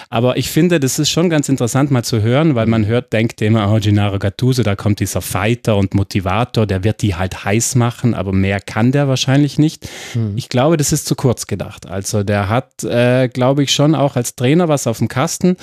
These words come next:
Speaker 1: kam in diese unglaublich schwierige Situation rein und mal schauen, ob er sich jetzt da Schritt für Schritt zusammen mit der Mannschaft rausbuddelt. Das könnte der Anfang gewesen sein. Lass uns da noch mal ein paar Wochen drüber
Speaker 2: Mhm.
Speaker 1: reden, ob's dann wirklich, aber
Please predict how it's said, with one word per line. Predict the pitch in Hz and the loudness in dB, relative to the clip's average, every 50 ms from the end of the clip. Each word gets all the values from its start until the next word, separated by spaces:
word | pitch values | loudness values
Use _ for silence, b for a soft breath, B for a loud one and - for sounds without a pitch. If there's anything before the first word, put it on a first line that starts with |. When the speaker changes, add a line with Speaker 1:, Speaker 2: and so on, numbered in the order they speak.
| B B B B B _ | B B B B B _
Speaker 1:
kam | - - 117 127 139 | -4 0 2 2 4
in | 127 | 4
diese | 120 127 123 - 120 113 | 2 0 0 -2 -2 -2
unglaublich | - - 120 123 110 104 110 139 151 151 135 123 - | 0 -2 -2 -2 0 0 0 2 2 0 -2 -2 -2
schwierige | - 120 123 123 120 113 110 | -2 0 0 2 2 0 0
Situation | 101 - - - 107 101 - - 123 123 151 175 | -2 -4 -4 -4 -4 -4 -2 -2 2 2 2 2
rein | 160 160 156 165 180 196 196 B B B B B | 2 2 2 4 4 2 0 B B B B B
und | - 139 127 131 | -2 0 2 2
mal | 143 151 156 | 4 2 2
schauen, | - - 147 120 104 | 2 2 4 4 2
ob | 95 90 - | 2 0 -2
er | 101 | -4
sich | - - 110 - | -4 -4 -4 -2
jetzt | - 110 - - - | -2 -4 -2 -2 -2
da | 110 | 0
Schritt | 107 - - 127 113 | 0 0 -2 -4 -4
für | - 127 117 | -2 -2 -2
Schritt | - - 131 - | -2 -2 -2 -2
zusammen | - 120 110 - 123 120 120 | -2 -4 -2 0 0 2 2
mit | 117 - | 2 2
der | 113 110 | 2 2
Mannschaft | 110 117 117 - 113 - - - | 2 2 0 0 -4 -6 -4 -2
rausbuddelt. | 110 110 123 - - - 101 98 - 95 - - | 0 0 0 0 -2 -4 -4 -4 -4 -4 -6 -6
Das | 95 - - | -8 -8 -4
könnte | - - 123 127 123 - 107 | 0 2 2 2 2 0 -2
der | 101 92 | 0 2
Anfang | 113 165 175 - 180 175 165 | 2 0 2 2 0 2 2
gewesen | 160 147 156 160 160 156 147 | 2 2 0 2 2 2 2
sein. | 143 147 147 151 151 B B B B B B B _ | 2 4 2 2 2 B B B B B B B _
Lass | - 113 - - | -8 -6 -4 -4
uns | 113 - | -4 -4
da | - - 104 | -2 0 0
noch | 104 107 104 - | 0 0 0 0
mal | 104 98 98 | 0 0 0
ein | 95 | 0
paar | - - 95 92 | -2 -2 -4 -2
Wochen | 104 117 - - 101 | -4 -6 -4 -4 -2
drüber | 90 95 95 117 110 | -2 0 0 0 0
Speaker 2:
Mhm. | 107 | 2
Speaker 1:
reden, | 98 95 104 104 | 0 0 0 -2
ob's | 92 101 - - | -4 -6 -6 -2
dann | - 104 101 101 | -2 0 0 0
wirklich, | 113 113 - - 113 104 - | 0 -2 -2 -2 -4 -2 -2
aber | 107 117 127 143 147 | 0 2 2 2 0